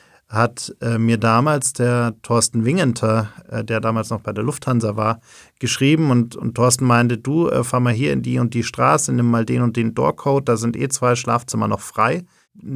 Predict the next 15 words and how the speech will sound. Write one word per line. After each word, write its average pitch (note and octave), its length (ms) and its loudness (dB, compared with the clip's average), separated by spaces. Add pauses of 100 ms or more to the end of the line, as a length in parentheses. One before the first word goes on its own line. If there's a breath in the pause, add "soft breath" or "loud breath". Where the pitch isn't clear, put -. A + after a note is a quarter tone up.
(120)
Such - 280 0
dir C3+ 180 4
einfach A#2+ 240 2
eins A#2 260 2
aus, C3+ 400 2
was B2 160 2
dir B2 140 0
gefällt, C3 540 0 (480 soft breath)
äh, A#2+ 260 2
ist - 180 0
eh B2+ 360 4
bezahlt, B2 640 2
weil A#2 400 2
die, A#2 400 0
äh, A2+ 240 -2